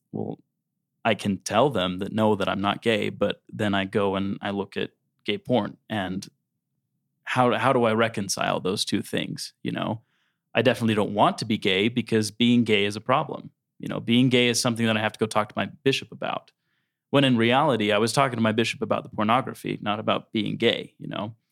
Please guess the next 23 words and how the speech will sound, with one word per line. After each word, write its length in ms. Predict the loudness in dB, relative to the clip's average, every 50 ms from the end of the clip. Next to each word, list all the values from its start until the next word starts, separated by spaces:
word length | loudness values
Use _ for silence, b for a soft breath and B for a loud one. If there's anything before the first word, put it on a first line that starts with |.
| _ _ _ _ _ _ _ 0
Um, 460 | 2 2 4 4 4 2 2 0 -2 -8 _ _ _ _ _ _ _ _ _ _ _ _ _ _ -20 -8
so, 600 | -2 0 2 4 4 4 4 4 2 2 -2 -6 _ _ _ _ _ _ _ _ _ _ _ _ _ _ _ _
uh, 380 | 0 2 4 6 6 4 4 0 -4 _ _ _ _ _ _ _ _ _ _
high 220 | -2 0 2 2
school 280 | 2 2 0 2 2 2
was 160 | 2 2 2
a 60 | 2
lot 240 | 2 2 2 2 2
better. 380 | 2 4 4 4 2 2 0 -2 -8 _ _ -6
Um, 480 | -2 -2 0 0 0 -2 -4 -6 -8 -12 _ _ _ _ _ _ _ _ _ _
swimming 360 | _ -2 2 4 4 6 6 6
definitely 420 | 4 2 2 0 2 2 2 2
helped 340 | 4 2 2 2 0 -2 0
me 120 | 0 0
to 100 | 0 0
gain 360 | -2 0 2 2 2 2 0
some 260 | -2 -2 -2 -4 -4 -2
self-esteem 800 | -2 -2 -2 -2 -4 -6 -8 -6 -2 -2 -2 0 -2 -4 -6 -12 _ _
and 180 | -6 -6 -6 -4
to 340 | -2 0 0 2 0 0 -4 -8 _ _ _ _ _ _ _ _ _ _
put 140 | -2 0 0
my 140 | 2 0 0
mind, 560 | 0 0 2 2 2 2 0 0 -2 -4 -8